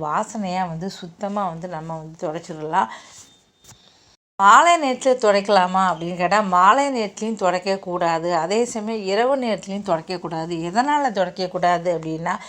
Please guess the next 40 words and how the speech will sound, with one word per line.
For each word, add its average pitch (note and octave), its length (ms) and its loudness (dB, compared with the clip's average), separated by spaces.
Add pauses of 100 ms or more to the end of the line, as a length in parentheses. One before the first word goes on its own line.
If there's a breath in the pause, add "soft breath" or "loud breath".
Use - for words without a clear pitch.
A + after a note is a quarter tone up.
(240 loud breath)
மாலை G#3 420 6
நேரத்துல G#3 440 0
வந்து F#3 200 -4
சூரியன் A3 480 -2
வந்து F3+ 220 -6
மறைஞ்சு F3+ 440 0
போகிற F3 300 -2
நேரத்துல E3 380 -4
வந்து E3+ 200 -4
மறைஞ்சு F3 400 -6
போயிடுவாரு. E3+ 400 -4
அதுக்கப்புறம் F3+ 800 0
வந்து E3 80 -8
பார்த்தீங்கன்னா, E3+ 440 -4
எதிர்மறை A#3+ 460 -4
ஆற்றலோட F3+ 580 0
தாக்கம் F#3+ 460 0
வந்து E3+ 200 -8
அதிகமா F#3+ 640 -2
இருக்கும். G3 300 -2 (340 loud breath)
அந்த A#3+ 400 4
நேரத்துல B3 400 0
நீங்க A#3+ 380 -2
வந்து G#3 320 0
வீ-, G3 240 0
வீட்டை A#3+ 340 0
துடைக்கும் A3 420 2
போது G3 260 -2
என்ன F3+ 300 2
ஆகும் F3+ 280 2
அப்படின்னா, F3 360 -4
எதிர்மறை B3 520 0
ஆற்றல் G3 320 0
அதிக B3 420 -2
அளவுல F#3+ 360 0
தான் F#3+ 140 2
ஆகும் E3+ 300 -2
தவிர E3 320 -2
வந்து D#3+ 240 -10
பார்த்தீங்கன்னா, E3+ 400 -6